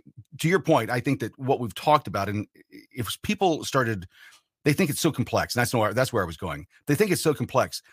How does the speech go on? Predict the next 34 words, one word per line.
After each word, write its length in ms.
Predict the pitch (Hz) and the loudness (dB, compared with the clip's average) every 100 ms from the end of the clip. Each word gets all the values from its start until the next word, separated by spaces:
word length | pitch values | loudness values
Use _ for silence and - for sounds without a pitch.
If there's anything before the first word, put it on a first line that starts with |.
| - _ | -20 _
Tom 280 | - 175 208 | 0 4 4
came 240 | - 170 127 | 2 2 0
forward, 440 | - 139 78 - _ _ _ _ | 0 -2 -2 -8 _ _ _ _
and 120 | 147 202 | 0 2
he 40 | |
had 80 | 202 | 2
a 60 | |
list 240 | 190 220 - | 2 0 -2
of 80 | 117 | -4
thirteen 400 | 185 - 170 147 | -4 -2 -2 0
things 240 | 170 151 | 0 0
that 100 | 110 | 0
he 100 | 117 | 0
wanted 200 | 123 110 | 0 0
to 140 | 107 | -2
accomplish. 580 | 95 131 113 - - - _ _ _ _ _ _ _ _ | -4 -2 -2 -4 -16 -20 _ _ _ _ _ _ _ _
And 80 | 160 | 4
they're 120 | 180 | 4
good. 160 | 160 220 | 4 2
And 100 | 123 | 2
I 40 | |
said, 60 | 101 | -2
"Well, 80 | 120 | 0
those 180 | 156 127 | 0 0
are, 100 | 104 | -2
those 180 | 156 123 | -2 0
are 80 | |
interesting, 320 | 143 123 101 98 | -2 -2 -4 -4
but 120 | 90 | -4
you 40 | |
can't 200 | 107 87 | -4 -4
talk 180 | 82 71 | -6 -8
about 180 | 69 - | -10 -14
those. 300 | 53 - | -20 -20